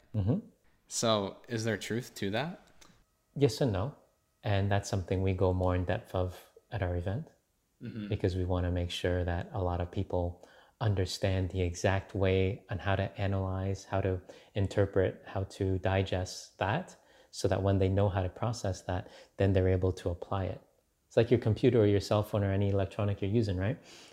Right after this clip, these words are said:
Speaker 1: It has to learn to intake the information or data, right? Process that and then apply it in the app that you
Speaker 2: Mm-hmm.
Speaker 1: use, right? Application. So I think a lot of people, they just wanna use the app, press a button,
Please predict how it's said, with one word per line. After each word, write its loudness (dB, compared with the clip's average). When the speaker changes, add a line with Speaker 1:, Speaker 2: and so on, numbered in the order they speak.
Speaker 1:
It 2
has 2
to 4
learn 6
to -4
intake 0
the 2
information -2
or 0
data, -2
right? 0
Process 0
that -6
and 0
then 2
apply -2
it -4
in -2
the -4
app -8
that -8
you -2
Speaker 2:
Mm-hmm. -2
Speaker 1:
use, -2
right? 0
Application. -2
So 4
I 6
think 4
a 2
lot 6
of 0
people, 2
they 8
just 6
wanna 4
use 6
the 6
app, 6
press 2
a 4
button, 2